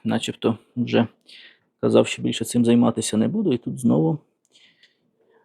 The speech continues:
щось схоже вляпався. Потестую їх на ємність, напевно. По стану, я думаю, тут майже на сто відсотків зрозуміло, що це не нові пакети. Десь вони вже стояли,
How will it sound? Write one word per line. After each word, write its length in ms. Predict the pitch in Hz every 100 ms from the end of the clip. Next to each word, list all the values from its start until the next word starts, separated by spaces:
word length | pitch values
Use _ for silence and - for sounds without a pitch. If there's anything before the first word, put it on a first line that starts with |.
| _
щось 320 | - - -
схоже 300 | - 120 123
вляпався. 540 | 127 95 - - - 110 _ -
Потестую 560 | 135 156 - 135 110 - -
їх 240 | 120 -
на 80 | 110
ємність, 440 | 160 240 233 - 156
напевно. 540 | 160 139 135 123 120 _ _ - - - _ _ -
По 100 | 180
стану, 500 | - 196 165 131 117 _ _ _ _ _ _ _ _ _
я 260 | 131 123 123
думаю, 380 | 113 113 110 113
тут 280 | - - _ _ _ _ _ _ _ _ _ -
майже 320 | 113 110 113
на 100 | 110
сто 200 | - 113
відсотків 420 | 110 - - 113
зрозуміло, 560 | 117 113 120 254 254 247 -
що 200 | - 156
це 260 | - 160 - _ _ _ _ -
не 200 | 139 151
нові 280 | 151 139 147
пакети. 500 | 131 - 139 135 123
Десь 360 | 110 127 131 -
вони 200 | 107 104
вже 140 | 104
стояли, 560 | - - 226 277 247